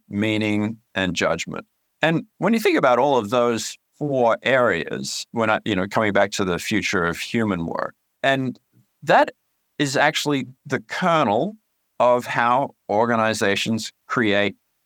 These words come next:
value. It's finding out in novel ideas and opportunities in disruptive environments, because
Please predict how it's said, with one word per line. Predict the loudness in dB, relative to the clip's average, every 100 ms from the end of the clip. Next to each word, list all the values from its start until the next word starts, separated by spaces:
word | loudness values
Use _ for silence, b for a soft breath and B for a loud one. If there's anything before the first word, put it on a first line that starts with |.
| -6
value. | 0 2 2 -2 -8 -12 _ _ _ _ -4
It's | -4 -4 -8 -12 _ _
finding | -2 2 2 2 2 2
out | 2 2 _
in | -8 -4 -2 0
novel | 2 2 2 0 0
ideas | 0 0 0 0 0
and | 2
opportunities | 2 0 -4 -4 -2 0 0 0 0 -2 -2
in | -2 0 -2
disruptive | -2 -4 0 0 0 0 0
environments, | 2 0 2 4 4 4 2 -2 -4
because | -6 -2 -2 -2